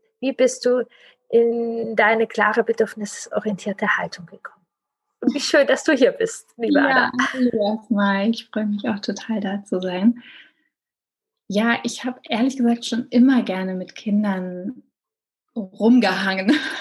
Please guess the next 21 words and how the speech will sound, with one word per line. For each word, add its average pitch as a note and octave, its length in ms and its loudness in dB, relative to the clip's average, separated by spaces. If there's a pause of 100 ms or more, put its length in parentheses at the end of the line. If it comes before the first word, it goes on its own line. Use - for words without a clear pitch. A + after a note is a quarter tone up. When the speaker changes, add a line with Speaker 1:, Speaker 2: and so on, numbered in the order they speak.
(420)
Speaker 2:
Also D4+ 360 2 (380)
schon A#3 260 2
selbst G#3+ 420 2
als A3+ 220 -4
Kind B3+ 320 4
fand A3 200 -2
ich A3+ 120 -6
irgendwie G3+ 220 0
kleinere A#3 580 0
Kinder G#3 560 0 (160)
faszinierend G3+ 720 2
und G3+ 320 0
toll. G3 720 0
Und F#3+ 380 0 (1300)
ja, G3+ 340 2
dann G3+ 160 4
auch A3 160 0
als G3+ 160 0
ich G3+ 140 0
Jugendliche G#3 640 2
war, F#3+ 520 0